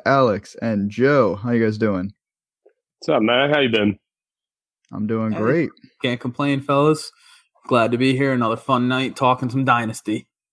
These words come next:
Speaker 2: Love it.
Speaker 1: Absolutely. So, this is our off-season, uh, content, if you will. Normally, we'll be with you guys live Monday nights or before Monday Night Football, and then you guys can hear us after that on Tuesdays talking waiver wire.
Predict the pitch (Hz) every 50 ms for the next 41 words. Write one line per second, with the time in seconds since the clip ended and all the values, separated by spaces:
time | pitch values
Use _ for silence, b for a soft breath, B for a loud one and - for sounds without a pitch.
0 | _ _ _ _ _ _ _ - - 110 113 110 98 104 107 107 110 123 135 -
1 | 90 98 95 98 110 - _ _ _ _ _ _ _ _ _ _ _ _ _ _
2 | _ _ _ _ - - 151 151 139 139 131 120 110 104 110 110 _ _ _ _
3 | _ _ _ _ _ _ _ _ _ _ _ - 120 127 147 165 170 160 - -
4 | - 135 139 139 135 123 123 113 107 - - 120 131 139 127 - - - 123 117
5 | 110 107 110 107 107 107 107 107 b b b - 110 107 101 98 104 - _ -
6 | - - 131 120 120 - 131 120 104 80 113 113 113 113 110 110 110 110 110 110
7 | 110 b b b b b b 123 131 135 131 135 131 123 120 120 110 120 120 113
8 | 117 117 117 120 117 113 113 110 113 113 110 110 107 107 - - _ _ _ -
9 | 113 110 113 113 117 120 117 110 110 117 113 113 110 107 104 104 107 120 127 123
10 | 117 - 110 104 101 - - 107 110 107 107 107 101 - - 151 151 160 151 147
11 | 143 135 131 b b b b _ - 110 110 110 107 104 107 104 104 - - 107
12 | 107 113 110 110 107 104 - 107 104 104 - 104 95 104 104 101 95 98 98 98
13 | - 123 120 117 107 104 107 101 101 101 - 113 104 104 107 104 107 120 127 127
14 | 117 104 98 98 98 101 107 117 127 127